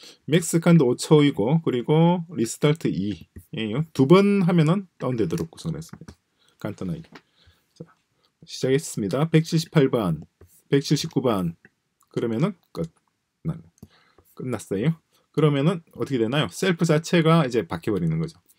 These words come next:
처음, 처음 어디 있나요? 처음 우리 시작할 때, 제일 처음 시작할 때 백칠십삼 번이 이게 우리 이 아이엑스, 이 쉘의, 어, 피아이디가 백십삼 번이란 말이에요.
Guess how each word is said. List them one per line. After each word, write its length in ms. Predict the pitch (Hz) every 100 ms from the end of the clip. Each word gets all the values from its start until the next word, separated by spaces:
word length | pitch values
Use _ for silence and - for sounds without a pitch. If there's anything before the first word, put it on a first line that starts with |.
| _ _ _ - _
처음, 640 | - 160 135 127 120 120 - _ - _ _ _
처음 280 | - 170 113
어디 120 | 107
있나요? 280 | 110 104 117
처음 300 | - 165 120
우리 100 | 113
시작할 360 | - 123 127
때, 380 | - 131 127 131 - _ _ _ - - _ _ _ _ _ _ _ _ _ _ _ _ _
제일 200 | 117 127
처음 160 | 160
시작할 320 | 147 127 113 113
때 340 | - 147 165 - _ _ - _
백칠십삼 600 | - 165 180 170 170 135
번이 600 | 135 147 147 147 160 175 -
이게 480 | 120 127 113 160 - - -
우리 540 | - 107 117 110 107 95 -
이 220 | 101 95 -
아이엑스, 560 | 107 135 156 - - 165 - 135
이 100 | 131
쉘의, 720 | - 180 156 127 147 170 165 _ - - _
어, 320 | - 90 82 82
피아이디가 440 | - 127 123 117
백십삼 500 | - 131 160 - 98
번이란 220 | 107 110 92
말이에요. 440 | 80 85 101